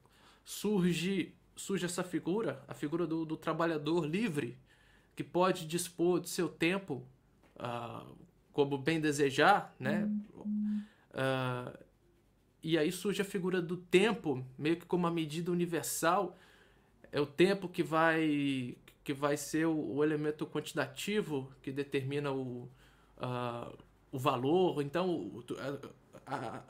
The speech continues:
a vida, o modo de produção passa a ser regido quantitativamente pelo tempo. E desses dois elementos surge, então, deriva, então, a, a forma,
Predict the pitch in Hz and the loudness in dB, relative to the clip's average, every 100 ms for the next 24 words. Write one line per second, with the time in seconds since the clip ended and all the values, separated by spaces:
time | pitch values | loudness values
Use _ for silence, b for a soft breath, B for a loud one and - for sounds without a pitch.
0 | 139 131 147 220 175 156 151 196 180 175 | -6 -2 0 2 4 4 2 2 0 0
1 | 180 160 - 180 175 165 - 147 170 147 | -2 -2 -2 -2 -2 -4 -4 -4 -4 -4
2 | B B - 160 139 131 185 165 151 131 | B B -4 -2 0 0 0 0 0 -2
3 | 151 - 151 147 143 143 139 - 143 135 | -6 -8 -10 -6 -4 -4 -6 -6 -6 -6
4 | - 156 180 - 135 B B B B B | 0 0 0 -6 -14 B B B B B
5 | - - - 160 175 170 190 190 180 156 | -20 -20 -8 0 2 4 2 0 0 4
6 | 208 208 208 185 160 190 226 - 131 - | 6 6 4 4 0 -2 -4 -6 -6 -8
7 | B B B - - 202 208 196 175 190 | B B B -20 -8 -2 0 -2 -2 -2
8 | 202 208 165 214 202 160 - 170 214 202 | 2 4 4 2 -2 -6 -2 0 0 -2
9 | - - - 160 - 180 208 202 196 | -6 -10 -8 -8 -4 0 0 0 -2